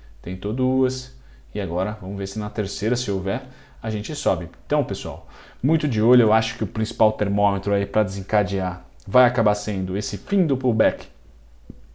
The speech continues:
da Petrobras, tá? E principalmente a, a Vale estabilizar, tá? Parar com essa quedinha atual, que eu vejo a Vale aí, ah, tendo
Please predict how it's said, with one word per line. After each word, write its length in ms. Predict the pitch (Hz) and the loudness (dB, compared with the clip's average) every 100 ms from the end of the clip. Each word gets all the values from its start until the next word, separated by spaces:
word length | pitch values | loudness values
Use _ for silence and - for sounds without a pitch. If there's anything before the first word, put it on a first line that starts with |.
| - | -4
da 140 | 131 123 | 0 0
Petrobras, 760 | 117 - 170 135 170 - - - - - - | 0 0 4 4 4 -2 -16 -20 -20 -20 -4
tá? 280 | 107 110 - - - - | 0 0 -4 -18 -20 0
E 80 | 123 | 0
principalmente 840 | 123 117 123 - 110 98 104 - - | 2 2 2 2 0 0 -4 -6 -2
a, 400 | 113 113 107 95 - | 2 4 2 0 -2
a 100 | 107 | 0
Vale 380 | 98 101 110 - | 2 2 2 -2
estabilizar, 840 | 120 - 120 113 127 113 87 90 - - | -6 -2 0 2 2 2 -2 -10 -14 -14
tá? 120 | 87 | -12
Parar 380 | - 101 92 98 | -4 -2 -2 -4
com 100 | 101 | -8
essa 220 | - 98 | -8 -6
quedinha 560 | - 95 87 104 104 | -4 -2 -2 -2 -2
atual, 580 | 98 - 95 107 117 - - - - - - - - - - - | -4 -4 0 2 2 -2 -20 -20 -20 -20 -20 -20 -20 -20 -20 -6
que 80 | 110 | -2
eu 80 | |
vejo 320 | 90 98 101 104 | 0 0 0 -2
a 60 | |
Vale 320 | 95 98 98 | 0 0 0
aí, 280 | 92 98 - - - - | 0 -2 -6 -16 -20 -6
ah, 240 | 95 92 90 | -2 -2 -4
tendo 400 | 101 98 98 90 | -4 -2 -2 -4